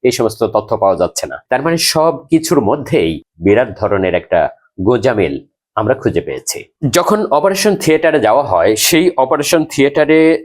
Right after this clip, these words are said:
যে সমস্ত পার্সন প্রবেশ করবেন, এর বাইরেও আরো কি কি দ্রব্য, কতগুলো গজ সেখানে প্রবেশ করবে, কতগুলো টিস্যু পেপার সেখানে প্রবেশ করবে, কতগুলো সিজার ব্লেড সেখানে প্রবেশ করবে, কি পরিমাণে কতগুলো প্রবেশ করবে, তার সবকিছু ওখানে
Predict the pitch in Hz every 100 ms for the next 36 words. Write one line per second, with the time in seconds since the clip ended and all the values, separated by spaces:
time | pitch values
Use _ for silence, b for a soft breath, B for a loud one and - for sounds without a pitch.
0 | 113 110 120 156 - 156 127 - 170 160
1 | 147 143 139 120 90 90 - 120 147 113
2 | 113 147 139 95 120 151 156 170 165 180
3 | 151 120 127 120 98 78 - 127 139 131
4 | 131 98 110 120 117 123 107 110 110 104
5 | 101 - 98 101 107 - _ 110 135 127
6 | 131 135 135 127 - 120 113 98 104 101
7 | 101 - 101 98 - 98 92 98 - 123
8 | 139 135 135 139 139 117 120 104 123 131
9 | - 117 113 104 104 98 - 98 87 87
10 | - 202 208 180 139 110 98 95 147 160
11 | 196 208 196 143 113 - 120 151 185 143
12 | 139 151 139 - 139 139 139 147 143 117
13 | 123 120 120